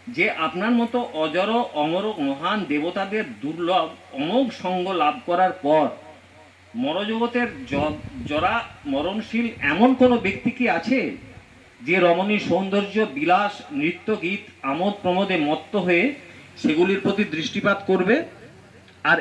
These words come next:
এই জগতে দীর্ঘকাল বেঁচে থাকাকে আনন্দের মনে করবে? এমন কোনো মানুষ কি আছে?" নচিকেতার মনে এটা প্রশ্ন হয়েছে, কারণ নচিকেতা ভাবছে যে এইটা কোনো মতেই কোনো মানুষ করতে পারেন না, কোনো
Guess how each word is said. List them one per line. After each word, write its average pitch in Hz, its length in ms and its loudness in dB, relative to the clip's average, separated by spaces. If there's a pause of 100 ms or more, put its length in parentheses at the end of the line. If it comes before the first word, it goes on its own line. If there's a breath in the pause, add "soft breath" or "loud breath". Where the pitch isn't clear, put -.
(120)
এই 196 220 0
জগতে 196 420 2 (100)
দীর্ঘকাল 190 600 0
বেঁচে 165 240 -6
থাকাকে 196 380 -8
আনন্দের 190 400 -8
মনে 185 180 -6
করবে? 196 340 -2 (440)
এমন 196 280 -6
কোনো 214 160 -8
মানুষ 202 320 -2
কি 226 80 -6
আছে?" 220 460 -2
নচিকেতার 233 560 -8
মনে 220 260 -8
এটা 233 280 0
প্রশ্ন 214 240 -8
হয়েছে, 147 360 -8 (440)
কারণ 175 220 -8
নচিকেতা 220 320 0
ভাবছে 202 300 -2
যে 226 120 0
এইটা 220 440 -4 (320)
কোনো 208 220 -6
মতেই 208 300 -2
কোনো 220 220 -10
মানুষ 220 300 -12
করতে 196 240 -12
পারেন 185 260 0
না, 160 100 -4
কোনো 180 220 -6